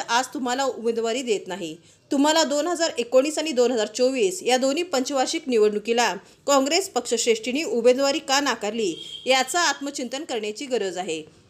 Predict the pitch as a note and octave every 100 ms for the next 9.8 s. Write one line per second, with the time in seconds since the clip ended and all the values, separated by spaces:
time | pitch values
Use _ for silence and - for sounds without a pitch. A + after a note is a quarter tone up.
0 | _ _ _ A#3+ B3 E4+ - C#4 C4 D#4
1 | D#4+ C#4+ D4+ D#4 - A#3+ A#3+ C4+ D4 B3
2 | A#3 A3 G3 G3+ G#3+ C#4+ A#3 E3 - -
3 | A#3 A#3+ C#4 E4 E4+ A#3+ B3 C4 C4 -
4 | C#4 B3 A3+ A#3+ A#3+ B3 C4+ - G#3+ A3
5 | A3 A#3 C4 A3+ G3 F#3 F3+ D#3+ D#3+ -
6 | - - D4+ F#4 D#4 E4+ E4+ - B3 A#3+
7 | C4+ G3 G3 F3 E3 D#3 - _ A3 D4+
8 | F4 G#4 G#4+ C#4+ D#4+ D#4 F#4 C#4+ A#3 A#3+
9 | D#4+ C4 A3 F#3+ F#3 E3+ E3+